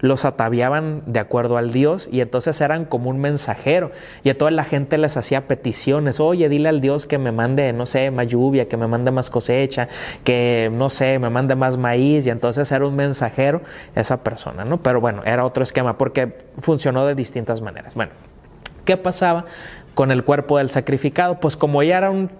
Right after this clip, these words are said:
cuerpo inservible, ¿de acuerdo? Y es, los sacrificios se hacían en las pirámides, en el templo mayor, pues había una escalinata de chorrocientos mil escalones,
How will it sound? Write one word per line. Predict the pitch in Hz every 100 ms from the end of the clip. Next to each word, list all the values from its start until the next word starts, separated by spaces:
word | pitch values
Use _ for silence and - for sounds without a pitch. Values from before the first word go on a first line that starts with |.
| -
cuerpo | 180 180 185
inservible, | 180 180 170 208 202 156 165 - - - - - - - -
¿de |
acuerdo? | 120 156 156 170 - - -
Y | 135
es, | 139 127 151
los | 135
sacrificios | 139 131 120 143 170
se | 127
hacían | 139 151
en | 147
las | 143 -
pirámides, | 151 165 156 123 110
en | 113 107
el | 104
templo | 131 135 165
mayor, | 175 175 160 - - - - - -
pues | 151
había | 139 147
una | 160
escalinata | 151 160 151 143 139 165
de | 151 123
chorrocientos | 123 117 127 120 120
mil | 131 139
escalones, | 165 - 190 190 139 147